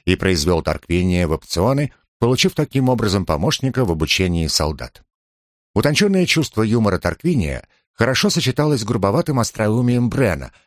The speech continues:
а его искусство предсказывать будущее прекрасно дополняло несравненное мастерство Гала владеть оружием.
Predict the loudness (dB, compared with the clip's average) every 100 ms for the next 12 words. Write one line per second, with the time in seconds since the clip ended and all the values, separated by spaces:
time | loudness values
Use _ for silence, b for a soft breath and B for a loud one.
0 | b -4 -2 0 -2 0 0 0 0 -4
1 | -4 -4 -2 0 -2 -2 -2 0 2 2
2 | 0 -2 b b -4 -2 0 0 0 0
3 | 2 0 2 2 0 -2 b -2 0 0
4 | 0 2 0 2 0 0 -2 -4 -4 -2
5 | -2 2 0 0 0 0 -2 -4 -2 -2
6 | -4 -6 -12 -16